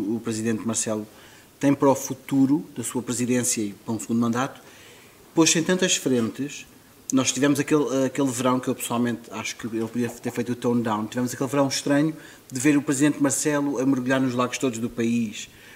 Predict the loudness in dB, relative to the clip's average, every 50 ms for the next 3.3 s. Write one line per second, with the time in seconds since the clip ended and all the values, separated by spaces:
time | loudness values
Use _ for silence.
0 | -20 -14 -6 -4 -2 -2 -2 -2 -2 -2 0 0 0 0 2 2 2 4 4 2
1 | 2 2 0 0 0 2 2 2 2 0 -2 -2 0 2 2 2 0 -2 -6 -8
2 | -4 -2 -2 -2 -2 -2 -2 -2 -4 -4 -4 -4 -6 -4 -2 2 4 6 6 6
3 | 4 2 -2 -6 -10